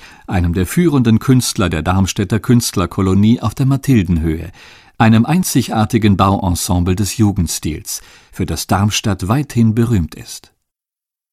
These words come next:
Am Luisenplatz und Schloss kann man aussteigen und den Thomis Audioguide für einen Spaziergang auf die Mathildenhöhe,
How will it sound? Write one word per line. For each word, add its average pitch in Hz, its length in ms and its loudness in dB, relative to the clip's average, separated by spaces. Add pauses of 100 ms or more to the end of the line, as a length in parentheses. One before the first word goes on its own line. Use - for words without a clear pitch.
Am 92 200 -2
Luisenplatz 120 840 -2
und 95 160 -4
Schloss - 460 -2
kann 180 160 -4
man 160 140 -2
aussteigen 113 720 -4
und - 180 -6
den 175 140 -2
Thomis 139 420 0
Audioguide 104 680 0
für - 140 -4
einen 139 160 0
Spaziergang 113 600 -2
auf - 140 -8
die 147 100 -2
Mathildenhöhe, 104 840 -2